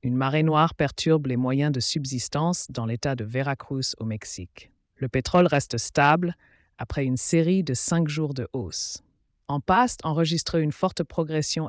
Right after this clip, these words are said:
hebdomadaire en raison du conflit d'Iran. Les sénateurs démocrates s'affirment être prêts à reprendre les discussions sur la réforme des permis. Leur monte mais se dirige vers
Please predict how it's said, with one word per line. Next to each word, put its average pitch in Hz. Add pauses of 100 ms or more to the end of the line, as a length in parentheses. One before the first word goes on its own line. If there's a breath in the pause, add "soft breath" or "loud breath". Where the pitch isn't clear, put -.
hebdomadaire 151
en 123
raison 127
du 127
conflit 127
d'Iran. 107 (240)
Les 175
sénateurs 180
démocrates 156
s'affirment 170
être 127
prêts 196
à 131
reprendre 143
les 123
discussions 151
sur -
la 107
réforme 135
des 113 (140)
permis. 117 (460)
Leur 143
monte 208
mais 170
se -
dirige 170
vers 151